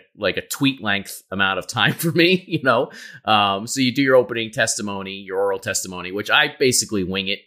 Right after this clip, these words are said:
um, almost every time when it comes to oral testimony. I sort of just scribble down some notes to myself right before doing it and then just go with it. A lot of people read their oral testimony. I gave up on that a long time ago. I just sort of just say what I think.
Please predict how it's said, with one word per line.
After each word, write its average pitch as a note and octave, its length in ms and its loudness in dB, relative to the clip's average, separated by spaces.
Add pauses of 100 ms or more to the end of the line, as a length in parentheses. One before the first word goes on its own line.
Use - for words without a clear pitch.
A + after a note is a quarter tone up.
(100)
um, E2+ 200 0
almost F2 300 0
every F2 180 0
time F#2 300 0
when F2+ 80 -8
it E2+ 60 -12
comes F#2 160 -4
to F#2 80 0
oral F2+ 140 2
testimony. F2+ 580 0
I - 20 0
sort F2 240 0
of E2+ 140 -4
just - 240 -4
scribble F#2+ 260 0
down F2 220 4
some E2 180 -6
notes F2 240 -2
to - 60 -4
myself F2 420 2
right E2+ 140 0
before F2 260 -4
doing F2+ 300 0
it E2+ 100 -2
and E2+ 100 -10
then E2 120 -8
just - 160 -6
go F2 160 4
with F2+ 100 -2
it. F2+ 120 -2
A - 360 -8
lot B2+ 80 4
of C3 60 0
people G2+ 240 2
read G2 200 -2
their F#2 120 0
oral F#2 180 0
testimony. F2 560 0
I F2 40 2
gave F2 200 0
up D#2+ 140 -2
on D#2+ 100 -2
that D#2 140 -4
a D#2 40 -12
long D2+ 200 -18
time D#2 200 -10
ago. D2+ 240 -4
I D#2 80 -4
just D2+ 160 -8
sort D#2 220 -6
of - 80 -20
just - 380 -8
say F2 180 4
what E2 160 -2
I C#2 80 -6
think. C#2+ 340 -12